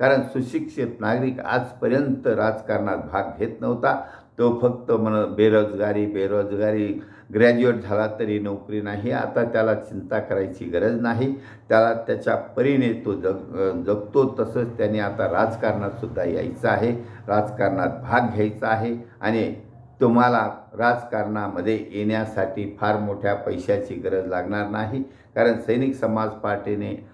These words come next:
अल्प खर्चात निवडणुका हा पर्याय दिलेला आहे. त्यामुळे प्रतिभावान, टॅलेंटेड, अ, देशभक्त, इमानदार नागरिकांना आमदार केल्या जाणार आहे. म्हणून दोन हजार, अ, चोवीसच्या विधानसभेच्या निवडणुकीमध्ये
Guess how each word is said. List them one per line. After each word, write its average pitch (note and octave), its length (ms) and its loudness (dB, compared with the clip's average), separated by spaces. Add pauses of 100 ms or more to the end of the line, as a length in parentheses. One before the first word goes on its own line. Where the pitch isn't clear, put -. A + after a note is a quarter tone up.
(140)
अल्प B2 380 2 (140)
खर्चात C3 580 0
निवडणुका G#2 640 0
हा G2 180 -2
पर्याय A2+ 460 2
दिलेला G#2 420 0
आहे. F#2 340 -2
त्यामुळे F#2 400 -4
प्रतिभावान, G#2 800 0 (560)
टॅलेंटेड, A2 720 0 (480)
अ, E2+ 220 0
देशभक्त, A2+ 800 2 (120)
इमानदार G#2 800 2
नागरिकांना G2 880 -4 (260)
आमदार G#2 360 4
केल्या G2 400 0
जाणार F2 340 -2
आहे. A#2 320 2
म्हणून G#2+ 420 -2
दोन G#2 240 2
हजार, A2+ 560 2 (460)
अ, F2+ 140 -4
चोवीसच्या B2+ 680 2
विधानसभेच्या A#2+ 1080 0
निवडणुकीमध्ये G2 1080 -4